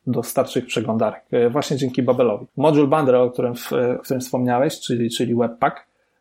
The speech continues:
e, no to, e, to też zaryzykuję, ale, e, wciąż swego rodzaju novum w świecie frontendowym,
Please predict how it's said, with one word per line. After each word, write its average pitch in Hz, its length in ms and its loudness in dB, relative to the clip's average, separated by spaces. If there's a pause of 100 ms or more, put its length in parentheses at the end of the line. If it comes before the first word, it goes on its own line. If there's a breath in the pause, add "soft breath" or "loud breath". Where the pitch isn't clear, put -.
(100)
e, 135 340 0
no 147 320 2
to, 147 340 2 (260 loud breath)
e, 135 320 -2 (380 loud breath)
to 127 140 -8
też 117 120 0
zaryzykuję, 127 640 2
ale, 123 200 2 (380 loud breath)
e, 120 140 0
wciąż 147 220 0
swego 139 360 4
rodzaju 131 320 6
novum 120 380 2
w - 80 -16
świecie 120 280 -6
frontendowym, 117 680 -2